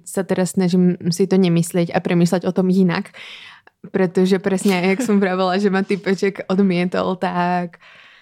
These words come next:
som to presne vzťahovala k sebe a vôbec som to akoby nevzťahovala k nemu, že ako, tak to je jedno, on si o mne nemusí myslieť, že som horší človek, len to proste akoby nechce už a, a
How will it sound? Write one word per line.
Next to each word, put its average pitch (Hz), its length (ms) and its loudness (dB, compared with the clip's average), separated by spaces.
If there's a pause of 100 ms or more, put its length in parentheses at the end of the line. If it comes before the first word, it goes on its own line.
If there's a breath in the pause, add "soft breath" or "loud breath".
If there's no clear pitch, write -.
(720 loud breath)
som 214 200 0
to 202 160 0
presne 196 280 -2
vzťahovala 196 480 -2
k - 100 -14
sebe 196 200 0
a 180 140 -2
vôbec 180 240 -4
som 196 200 0
to 190 200 -2
akoby 185 260 -2
nevzťahovala 190 840 0
k - 180 -8
nemu, 202 420 4
že 175 340 0
ako, 180 200 -6
tak 180 200 -6 (240)
to 196 140 -2 (220)
je 196 320 2
jedno, 202 400 2
on 180 260 2
si - 120 -6
o - 80 -4
mne 196 180 6
nemusí 196 380 2
myslieť, 175 320 -2
že 180 100 2
som 175 200 0
horší 175 340 0
človek, 170 560 -2
len 175 160 0
to 175 120 -2
proste 175 540 -8
akoby 175 380 0
nechce 175 800 2
už - 500 -10
a, 175 280 0
a - 160 -4